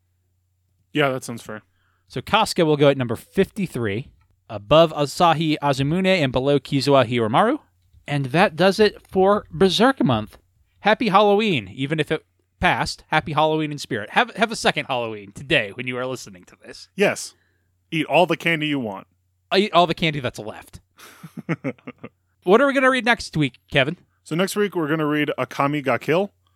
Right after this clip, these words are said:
Speaker 1: which is something that I've been really wanting to read for quite a while. I've seen the anime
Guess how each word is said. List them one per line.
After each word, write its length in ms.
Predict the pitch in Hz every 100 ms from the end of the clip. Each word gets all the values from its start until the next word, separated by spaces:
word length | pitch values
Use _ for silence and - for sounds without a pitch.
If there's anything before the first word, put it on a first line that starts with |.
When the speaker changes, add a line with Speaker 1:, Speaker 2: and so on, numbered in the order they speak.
| _ -
Speaker 1:
which 240 | 131 123
is 80 | 127
something 300 | 156 147 135
that 260 | 131 117 -
I've 160 | 127 139
been 140 | 139
really 260 | 113 147 135
wanting 340 | 123 127 127
to 120 | 123
read 300 | 113 117 120 -
for 320 | 117 107 104
quite 240 | - 123 110
a 40 |
while. 380 | 101 107 120 120 _
I've 200 | 120 117
seen 200 | - 160
the 160 | 143 117
anime 540 | 113 113 104 98 98